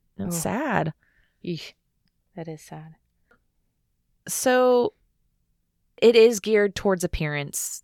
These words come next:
Speaker 1: So
Speaker 2: Mm-hmm.
Speaker 1: the appearance is the main thing. You know, buying clothes for her, making her look, you know, a certain way. So girls are fixated more on appearance than, and I kn-, I know they've tried, why,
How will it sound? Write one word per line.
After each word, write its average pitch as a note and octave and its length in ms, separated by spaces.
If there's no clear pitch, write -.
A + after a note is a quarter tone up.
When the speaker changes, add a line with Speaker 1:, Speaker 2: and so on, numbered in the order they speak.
Speaker 1:
So F3 160
Speaker 2:
Mm-hmm. F#3+ 60
Speaker 1:
the - 80
appearance F#3 460
is E3 140
the E3+ 200
main D#3+ 320
thing. C#3+ 360
You D#3+ 120
know, D#3 300
buying D#3+ 280
clothes F#3 340
for E3 160
her, D3+ 300
making D#3 260
her F3+ 160
look, F3+ 240
you E3 120
know, D3 240
a D3 60
certain D#3+ 300
way. D3 200
So D#3 280
girls D#3+ 360
are D#3 80
fixated D#3 560
more D3+ 200
on C#3+ 140
appearance D3+ 500
than, D3+ 240
and A3+ 100
I A3+ 60
kn-, A#3+ 120
I A3 120
know A3 140
they've G#3+ 160
tried, F3 520
why, E3 240